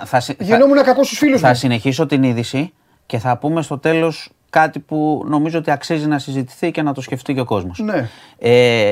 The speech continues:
Speaker 1: η είδηση, λοιπόν, είναι ότι ένας δεκαεννιάχρονος έχει καταγγείλει, ε, ότι ήταν και μάρτυρας κακοποίησης. Ότι, και αφού ο ίδιος κατήγγειλε,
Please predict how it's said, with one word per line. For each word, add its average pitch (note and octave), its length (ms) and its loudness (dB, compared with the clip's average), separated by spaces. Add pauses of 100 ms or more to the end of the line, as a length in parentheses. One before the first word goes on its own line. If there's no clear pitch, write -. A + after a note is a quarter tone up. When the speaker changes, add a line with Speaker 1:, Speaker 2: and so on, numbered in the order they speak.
(140)
Speaker 1:
η D#3+ 160 2
είδηση, G3 260 0
λοιπόν, F3+ 220 0
είναι F#3+ 120 -2
ότι F3+ 140 -2
ένας F3+ 160 -2
δεκαεννιάχρονος D3+ 960 0 (380)
έχει C3+ 640 -2 (340)
καταγγείλει, B2 880 2 (440)
ε, G#2+ 840 -2 (600)
ότι C3+ 280 -4
ήταν C#3 220 2
και D3+ 160 0
μάρτυρας C#3 500 2
κακοποίησης. A#2+ 920 -4 (220)
Ότι, B2 760 -4
και C3+ 80 0
αφού D3+ 500 -2 (100)
ο C3+ 160 -2
ίδιος C#3 340 2
κατήγγειλε, A#2+ 680 0